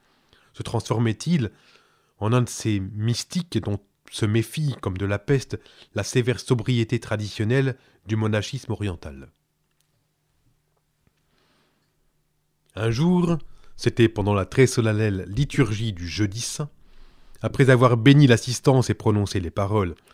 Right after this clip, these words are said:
Et dans les siècles des siècles », au lieu de se retirer, comme l'exigeait le déroulement de l'office, le père Séraphim resta cloué sur place, immobile, absent de tout.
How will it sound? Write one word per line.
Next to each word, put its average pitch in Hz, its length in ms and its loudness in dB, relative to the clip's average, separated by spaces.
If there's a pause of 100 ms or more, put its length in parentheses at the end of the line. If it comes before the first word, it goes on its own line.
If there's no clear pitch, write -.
(360)
Et 131 160 6
dans 107 140 2
les 101 120 2
siècles - 360 -2
des 104 100 -2
siècles », 151 400 -6 (760)
au 117 60 -2
lieu 147 140 6
de 127 60 6
se - 140 0
retirer, 123 720 2
comme 90 220 -2
l'exigeait 98 440 -2
le 90 120 -4
déroulement 95 520 -2
de 85 100 -6
l'office, 170 440 -4 (800)
le 113 80 -4
père 165 200 4
Séraphim 147 500 0
resta 135 300 0
cloué 175 280 2
sur - 200 -4
place, - 420 -10
immobile, 98 600 2 (220)
absent 123 320 -2
de 110 100 -4
tout. - 220 -8